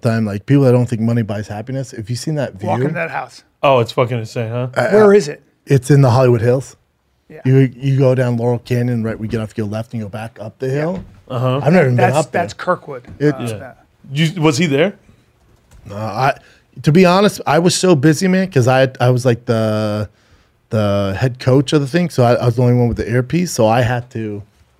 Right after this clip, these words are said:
Speaker 3: Oh, had to be on it,
Speaker 1: on
Speaker 3: like,
Speaker 1: it. So I,
Speaker 3: very
Speaker 1: there's so many people
Speaker 3: att-,
Speaker 1: coming in.
Speaker 3: super attentive
Speaker 1: He
Speaker 3: to the
Speaker 1: might have
Speaker 3: fucking
Speaker 1: been.
Speaker 3: game.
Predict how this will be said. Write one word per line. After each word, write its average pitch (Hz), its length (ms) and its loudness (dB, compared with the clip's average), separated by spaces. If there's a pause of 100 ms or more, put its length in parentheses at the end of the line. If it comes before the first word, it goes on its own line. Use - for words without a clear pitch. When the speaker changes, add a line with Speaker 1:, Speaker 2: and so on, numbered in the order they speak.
(140)
Speaker 3:
Oh, 139 160 4
had 131 160 2
to 123 60 0
be 127 200 4
on 123 220 4
it, 123 100 4
Speaker 1:
on 127 240 4
Speaker 3:
like, 117 140 4
Speaker 1:
it. 110 60 -8
So 123 100 2
I, 123 100 4
Speaker 3:
very 117 120 0
Speaker 1:
there's 143 280 4
so 151 200 4
many 165 160 4
people 160 240 2
Speaker 3:
att-, - 80 -6
Speaker 1:
coming 151 260 2
in. 165 80 6
Speaker 3:
super 160 160 4
attentive 139 460 0
Speaker 1:
He 170 60 4
Speaker 3:
to 175 40 2
the 165 40 4
Speaker 1:
might 185 120 2
have 202 120 6
Speaker 3:
fucking 127 80 2
Speaker 1:
been. 143 200 4
Speaker 3:
game. 120 260 -6